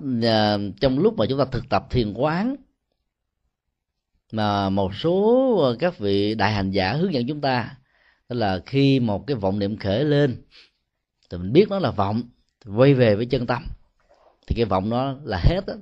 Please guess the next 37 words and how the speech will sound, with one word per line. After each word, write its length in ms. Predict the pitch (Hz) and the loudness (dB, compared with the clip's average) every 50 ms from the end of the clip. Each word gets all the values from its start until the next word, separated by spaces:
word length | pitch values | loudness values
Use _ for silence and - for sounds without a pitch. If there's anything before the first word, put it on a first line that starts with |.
| - _ - | -14 _ -12
nó 160 | 123 127 131 | -10 -10 -8
hoàn 400 | 120 107 104 110 110 107 98 92 | -4 0 2 2 2 2 0 -2
toàn 220 | - 98 92 87 - - - - - _ - | -2 -2 -4 -4 -6 -12 -20 -20 -20 _ -14
không 380 | - - 175 175 170 170 160 | -6 -4 -2 -2 -2 -4 -4
có 120 | 165 175 180 | -2 -4 -4
bất 460 | 175 170 185 240 240 - _ _ - | -2 0 -2 -2 -2 -4 _ _ -2
kỳ 240 | - 117 113 107 98 | 0 2 2 2 2
một 260 | 98 98 95 - - | 0 0 -2 -2 -4
cái 120 | - 180 | -4 -4
gì 160 | 156 120 107 98 | -2 -2 -4 -4
mâu 420 | - 101 117 147 170 170 165 160 | -4 -4 0 2 2 2 2 0
thuẫn 200 | - 113 107 120 | -2 -2 -4 -2
với 120 | 139 151 151 | -2 -4 -4
cái 60 | - | -4
tiến 140 | 170 180 170 | -6 -6 -4
trình 240 | - 104 90 90 90 - - | -6 -6 -6 -8 -12 -10 -8
như 100 | 127 110 | -8 -6
vừa 120 | 107 104 | -6 -6
nêu. 160 | 110 117 113 110 _ _ _ _ _ _ _ _ _ _ _ _ _ _ _ _ _ _ _ _ _ _ _ _ _ _ _ _ _ _ _ _ _ 1077 1077 1077 _ _ _ _ _ _ _ _ _ _ _ _ _ _ _ _ _ _ _ _ _ _ _ _ _ _ - | -6 -8 -10 -10 _ _ _ _ _ _ _ _ _ _ _ _ _ _ _ _ _ _ _ _ _ _ _ _ _ _ _ _ _ _ _ _ _ _ _ _ _ _ _ _ _ _ _ _ _ _ _ _ _ _ _ _ _ _ _ _ _ _ _ _ _ _ 0
Trong 160 | 160 151 160 | 0 4 6
lúc 180 | 185 240 254 277 190 196 | 6 4 4 4 2 2
chúng 80 | 185 | 2
ta 80 | 175 156 | 2 4
thực 200 | - 143 113 - | 2 2 0 0
tập 140 | 127 101 - - _ | -2 -2 -2 -2 _
tu 240 | - 175 170 165 165 | 4 6 6 6 6
đó 80 | 170 190 - | 6 4 6
thì, 340 | 143 127 120 113 110 104 - - _ _ _ _ _ _ _ - | 4 4 4 4 0 -2 -6 -10 _ _ _ _ _ _ _ -2
thì 120 | 113 107 | 0 0
chúng 120 | 131 143 | 2 2
ta 140 | 143 151 139 | 2 2 2
phải 360 | - - 107 98 101 113 143 | 2 2 2 4 4 4 2
có 500 | 156 - - 160 175 185 220 247 262 262 214 | 0 0 0 2 2 4 4 4 4 2 2
những 100 | 135 110 | 0 2
cái 100 | 131 160 | 2 2
bước 200 | 180 208 240 233 | 2 2 2 4
đi, 200 | 170 147 151 127 | 4 4 4 6